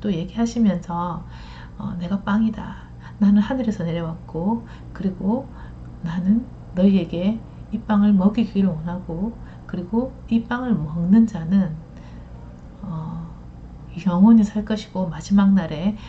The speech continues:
다시 살아날 것이다." 여러분 믿으십니까? 예, 믿습니다. 하나님은 이, 이것을 믿는 것, 이것이 바로 하나님의 일입니다. 하나님께서 이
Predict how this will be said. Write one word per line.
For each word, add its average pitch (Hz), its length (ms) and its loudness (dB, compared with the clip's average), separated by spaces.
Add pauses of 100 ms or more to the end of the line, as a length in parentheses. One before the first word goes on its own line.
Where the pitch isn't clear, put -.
(160)
다시 - 320 -8
살아날 - 420 -12
것이다." - 380 -10
여러분 190 300 0
믿으십니까? 208 800 -4 (440)
예, 175 320 -10 (600)
믿습니다. 196 640 0 (300)
하나님은 233 640 2
이, 233 320 4
이것을 254 400 4
믿는 180 440 6
것, - 220 -4
이것이 226 300 0
바로 170 480 -8 (240)
하나님의 202 520 0
일입니다. 160 480 -6
하나님께서 202 960 0 (400)
이 233 280 6